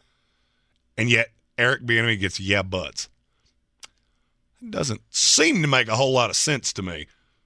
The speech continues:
But then again, probably a third of the teams in this league are not very bright. So,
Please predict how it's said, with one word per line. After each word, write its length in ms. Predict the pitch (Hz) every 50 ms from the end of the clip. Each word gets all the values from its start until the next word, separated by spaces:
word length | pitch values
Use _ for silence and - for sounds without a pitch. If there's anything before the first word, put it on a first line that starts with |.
| _ _ _ _ _ _ _ _ _ _
But 160 | 151 156 156
then 120 | - 139 135
again, 360 | 131 120 117 113 113 110 95 - - _ _ _ _ _ _ _ _ _ _ _ _ _ _ _ -
probably 280 | 92 101 104 104 98
a 60 | 98
third 260 | 90 - 117 110 107 104
of 120 | 98 90
the 80 | - 113
teams 180 | 110 101 101
in 60 | 104
this 100 | 104 90
league 240 | 104 110 120 127 113
are 60 | 110
not 180 | 113 123 131 139
very 180 | 143 139 147 151
bright. 320 | 151 165 175 151 - - _ _ _ _ _
So, 300 | - 117 120 123 117